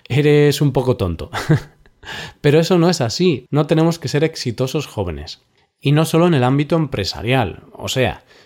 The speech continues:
que para muchos ser exitoso no significa ser rico,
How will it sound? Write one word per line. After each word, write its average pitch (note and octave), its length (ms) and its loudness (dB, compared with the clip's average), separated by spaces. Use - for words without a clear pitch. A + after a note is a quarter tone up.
que A2+ 160 -2
para G2 220 -2
muchos D3+ 600 0
ser - 240 -6
exitoso C3+ 880 -4
no A#2+ 200 -4
significa C3+ 500 -4
ser G2+ 360 -6
rico, A2 460 -6